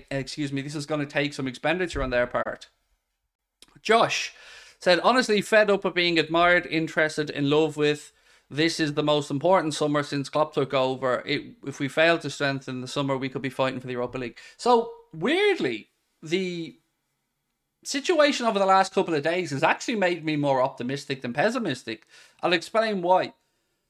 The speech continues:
I thought we were gonna have this window that was gonna be done fairly quickly. We were gonna be a little bit left underwhelmed. We were gonna get McAllister, Thuram, and somebody who we're not very happy about. Somebody like,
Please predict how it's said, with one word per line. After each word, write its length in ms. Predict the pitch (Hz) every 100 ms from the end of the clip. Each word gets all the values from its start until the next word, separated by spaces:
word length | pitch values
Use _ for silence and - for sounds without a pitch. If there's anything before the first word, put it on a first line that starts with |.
| _ _ _ -
I 220 | 247 320
thought 380 | 294 226 190 170
we 40 |
were 120 | 175
gonna 200 | 180 190
have 220 | 175 190 165
this 220 | 165 160
window 320 | 165 151 139
that 100 | 139
was 100 | 135
gonna 220 | 170 170
be 80 | 160
done 220 | 156 143
fairly 340 | 135 165 160 147
quickly. 460 | 156 143 143 135
We 120 | 123
were 120 | 127 131
gonna 180 | 147
be 120 | 147 147
a 20 |
little 180 | 156 175
bit 140 | 139
left 280 | 135 147 -
underwhelmed. 580 | 151 143 135 131 127 127
We 80 | 123
were 40 |
gonna 200 | 143 139
get 180 | 131 120
McAllister, 480 | 139 190 202 196 175
Thuram, 640 | - 160 156 139 131 120
and 180 | 151 147
somebody 380 | 180 175 156 143
who 80 |
we're 80 | 139
not 220 | 139 135
very 180 | 135 127
happy 300 | 135 131 127
about. 320 | 117 107 101 -
Somebody 400 | - 147 139 131
like, 400 | 127 123 -